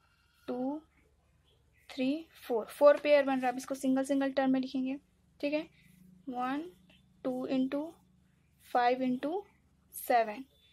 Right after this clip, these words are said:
ठीक है। यहाँ पे भी ऐसे पेयर बना सकते हैं। अब इसको लिखे, अब इसको मल्टीप्लाई कर देते हैं, टू टू जा फ़ोर,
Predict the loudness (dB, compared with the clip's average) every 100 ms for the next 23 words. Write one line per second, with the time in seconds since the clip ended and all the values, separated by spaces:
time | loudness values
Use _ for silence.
0 | _ _ -4 -2 -2 -4 -2 -2 0 -2
1 | -2 -2 0 0 -4 -6 -8 -10 -8 -8
2 | -10 _ _ _ _ _ _ _ _ _
3 | _ _ _ _ _ _ -20 -14 -10 -6
4 | -2 0 0 0 0 0 2 2 0 2
5 | 4 4 0 0 -4 -14 _ _ _ -4
6 | -4 0 0 2 0 -2 _ _ _ _
7 | _ _ _ -2 -2 -2